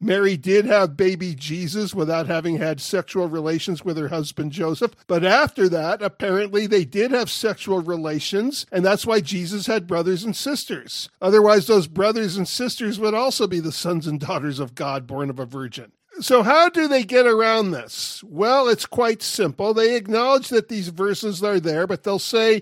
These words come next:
"The words from Greek," and the New Testament was originally written in Greek. "The words from Greek that translate as brothers and sisters really meant cousins. These are Jesus's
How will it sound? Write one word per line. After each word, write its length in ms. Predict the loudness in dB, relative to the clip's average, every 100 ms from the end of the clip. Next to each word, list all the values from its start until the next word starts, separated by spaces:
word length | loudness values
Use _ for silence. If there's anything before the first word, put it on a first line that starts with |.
| 2
"The 120 | 2
words 720 | 4 6 6 6 2 0 -10 -14
from 480 | 2 4 4 2 -2 -8
Greek," 480 | -10 -6 -4 -4 -2
and 140 | 2
the 80 | 2
New 140 | 2
Testament 540 | 0 0 0 -2 0 2
was 200 | 2 2
originally 480 | 2 0 2 0 0
written 280 | -2 -2
in 160 | -2 -2
Greek. 500 | -4 -4 -4 -8 -12 -2
"The 100 | 0
words 480 | 4 4 4 0 -2
from 420 | 2 4 4 0
Greek 440 | -6 -4 -4 -4
that 220 | -6 -6
translate 760 | -8 -4 -2 -2 -4 -2 -2 -2
as 200 | -6 -6
brothers 540 | 0 2 4 2 2
and 120 | -2
sisters 560 | -4 -4 -4 -4 -6 -4
really 380 | -4 0 0 0
meant 380 | 2 2 0 -6 -12
cousins. 1000 | 0 4 4 4 0 -2 -14 -16 -16 -18 _
These 400 | -4 0 0 -2
are 240 | -2 0 0
Jesus's 840 | 0 -4 -2 -4 -2 -2 -2